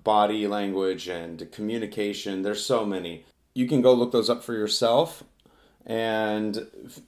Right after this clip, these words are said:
kind of tailor what you really feel you need to work on, since I'm doing more of a broad stroke of, of this stuff. Now, there are two types of communication, just from a broad perspective.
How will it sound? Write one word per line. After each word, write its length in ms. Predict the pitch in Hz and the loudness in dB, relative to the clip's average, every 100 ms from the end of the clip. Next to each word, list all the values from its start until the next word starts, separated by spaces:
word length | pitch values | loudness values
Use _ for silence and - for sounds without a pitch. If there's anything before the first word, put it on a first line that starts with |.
| _ _ | _ _
kind 200 | 143 143 | 2 2
of 120 | 123 | 2
tailor 720 | - 143 139 131 120 110 104 98 | 4 6 8 8 8 6 4 0
what 580 | - 107 113 117 - - | -6 0 6 6 4 -6
you 360 | 120 117 135 143 | -2 4 6 6
really 280 | 123 101 98 | 6 2 0
feel 360 | - 101 95 | -2 0 0
you 120 | 92 | 0
need 180 | 98 95 | 0 -2
to 60 | 87 | -2
work 280 | 90 90 87 | -2 -4 -6
on, 260 | 87 85 | -10 -10
since 180 | 82 95 | -10 -2
I'm 180 | 107 104 | 0 0
doing 220 | 107 107 | 0 0
more 160 | 101 95 | 0 0
of 80 | |
a 60 | 90 | -2
broad 420 | 80 98 95 95 | 0 2 2 0
stroke 600 | - - 95 87 82 - _ _ _ _ - | -4 -4 -4 -4 -10 -20 _ _ _ _ -4
of, 300 | 98 95 90 | 0 0 -2
of 160 | - 95 | -8 -6
this 220 | 95 - | -4 -4
stuff. 420 | - 90 92 - _ _ _ | -8 -10 -12 -14 _ _ _
Now, 140 | 120 | 2
there 160 | 131 147 | 6 6
are 60 | 151 | 4
two 400 | 143 196 226 240 | 2 2 2 2
types 560 | 139 117 113 117 - | 2 2 2 0 -6
of 480 | - 110 104 104 104 | -4 0 2 2 -2
communication, 880 | - 104 104 101 - 95 - 92 85 | -4 -2 -2 -2 -2 -4 -4 -8 -8
just 160 | 107 - - - - | -8 -10 -14 -18 -4
from 180 | 127 | 2
a 60 | 120 | 2
broad 340 | - 107 95 | 4 4 2
perspective. 720 | - 90 - 92 - - - | -2 -6 -6 -8 -8 -14 -14